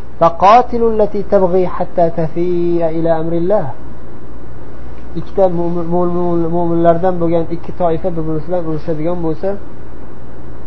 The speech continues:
fa aslihu baynahuma, ularning orasini isloh qilib qo'yinglar dedi. Fa in baghat ihdahuma 'ala al-ukhra,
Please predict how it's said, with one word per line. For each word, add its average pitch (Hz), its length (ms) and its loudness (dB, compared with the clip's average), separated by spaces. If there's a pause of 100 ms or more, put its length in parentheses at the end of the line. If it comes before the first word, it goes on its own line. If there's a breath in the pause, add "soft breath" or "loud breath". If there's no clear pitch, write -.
(360)
fa 160 140 2
aslihu 170 400 2
baynahuma, 123 480 0 (260)
ularning 165 300 2
orasini 156 320 2
isloh 156 260 0
qilib - 140 -2
qo'yinglar 151 320 0
dedi. 120 220 -2 (760 loud breath)
Fa - 140 2
in 269 160 2
baghat 254 340 6
ihdahuma 214 640 2
'ala 190 240 4
al-ukhra, 180 480 4